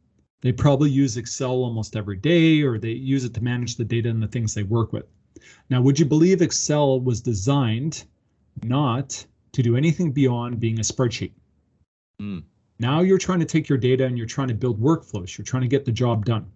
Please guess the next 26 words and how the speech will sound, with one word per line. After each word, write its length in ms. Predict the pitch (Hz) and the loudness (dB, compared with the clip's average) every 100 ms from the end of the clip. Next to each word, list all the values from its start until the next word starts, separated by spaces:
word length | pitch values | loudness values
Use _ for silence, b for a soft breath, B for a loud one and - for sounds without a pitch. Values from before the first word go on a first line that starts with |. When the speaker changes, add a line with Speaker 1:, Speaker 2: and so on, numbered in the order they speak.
| _ | _
Speaker 1:
So 160 | - 113 | -10 -2
I 40 | |
want 160 | 113 139 | 0 2
to 60 | 139 | 2
invite 420 | 107 151 175 - | 2 2 2 0
you, 120 | 101 | -4
anyone 360 | 113 143 151 143 | 0 2 4 4
listening, 480 | 165 - 117 101 - _ _ b b b | 4 2 -4 -4 -8 _ _ b b b
whatever 340 | 110 110 120 143 | -6 -2 0 2
you 120 | 165 | 2
need 200 | 170 165 | 4 2
to 100 | - | 2
do, 380 | 139 127 120 113 - _ _ _ | 4 6 6 2 -10 _ _ _
try 360 | - 135 127 135 | -6 -2 0 2
doing 360 | 123 131 131 | 2 2 2
it 120 | 123 | -2
in 160 | 117 107 | -2 -6
Python. 480 | - 117 101 101 90 _ _ _ _ _ _ _ _ _ _ | -4 -4 -4 -6 -10 _ _ _ _ _ _ _ _ _ _
Do 160 | 117 113 | -2 2
it 80 | 127 | 4
in 120 | 139 | 4
Jupyter. 640 | 139 143 139 131 139 135 | 4 4 4 4 2 0
There's 220 | - 98 110 | -6 -8 -6
lots 340 | 107 135 135 | -4 -4 -4
of 140 | 110 | -8
great 640 | 90 107 104 127 151 - - | -10 -10 -4 0 0 -4 -16